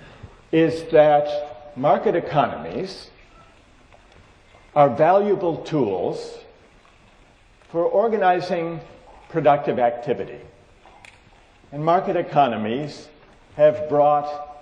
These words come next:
economic growth, prosperity, and affluence to countries around the world, and certainly to China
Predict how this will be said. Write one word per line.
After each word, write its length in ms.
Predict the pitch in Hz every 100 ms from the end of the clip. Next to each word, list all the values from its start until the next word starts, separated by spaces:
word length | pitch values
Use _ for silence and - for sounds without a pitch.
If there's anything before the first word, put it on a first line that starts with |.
| - - _ _ _ _
economic 560 | 123 117 92 78 87 98
growth, 500 | 139 175 214 214 -
prosperity, 600 | 120 - - 143 139 139
and 100 | 131
affluence 600 | 117 117 - 139 147 147
to 140 | - 143
countries 500 | - 165 - 151 143
around 320 | 131 131 127
the 80 | 120
world, 380 | 123 113 92
and 140 | 98 117
certainly 440 | - 190 156 139
to 80 | 151
China 480 | - - 190 131 95